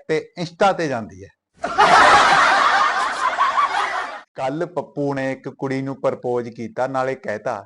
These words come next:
ਕਹਿੰਦਾ, "ਸੋਚ ਕੇ ਜਵਾਬ ਦੇ ਦੀ।" ਅੱਜ ਕੁੜੀ ਦੇ ਭਰਾ ਪੱਪੂ ਨੂੰ ਜਵਾਬ ਦੇਣ ਆਏ ਸੀ, ਹੁਣ ਉਹਨੂੰ ਡਾਕਟਰ ਨੇ ਵੀ ਜਵਾਬ ਦੇ ਦਿੱਤਾ। ਇੱਕ ਅਜੀਬ ਸ਼ਬਦ ਹੈ ਸੌਰੀ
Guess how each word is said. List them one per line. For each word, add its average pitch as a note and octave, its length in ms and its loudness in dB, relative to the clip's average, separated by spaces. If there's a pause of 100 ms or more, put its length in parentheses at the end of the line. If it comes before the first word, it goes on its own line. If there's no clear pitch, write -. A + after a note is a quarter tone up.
ਕਹਿੰਦਾ, C#3 200 -4
"ਸੋਚ C3+ 400 -2
ਕੇ C#3+ 140 0
ਜਵਾਬ B2 380 0
ਦੇ A2 140 -4
ਦੀ।" F#2+ 160 -14 (200)
ਅੱਜ C3 140 -6
ਕੁੜੀ C3+ 320 -6
ਦੇ C3+ 140 -2
ਭਰਾ C3+ 440 2
ਪੱਪੂ C#3 320 -8
ਨੂੰ C#3 140 -8
ਜਵਾਬ B2+ 380 2
ਦੇਣ B2+ 180 -4
ਆਏ G#2 160 -4
ਸੀ, F#2+ 200 -20 (480)
ਹੁਣ D3 120 -6
ਉਹਨੂੰ F3 200 -4
ਡਾਕਟਰ C#3 300 2
ਨੇ B2 140 -4
ਵੀ C#3+ 120 -2
ਜਵਾਬ B2 280 2
ਦੇ G#2+ 120 -6
ਦਿੱਤਾ। - 180 -16 (3250)
ਇੱਕ D3+ 360 -2
ਅਜੀਬ D3 360 -2
ਸ਼ਬਦ C3 400 -2
ਹੈ C3+ 340 0
ਸੌਰੀ B2 480 0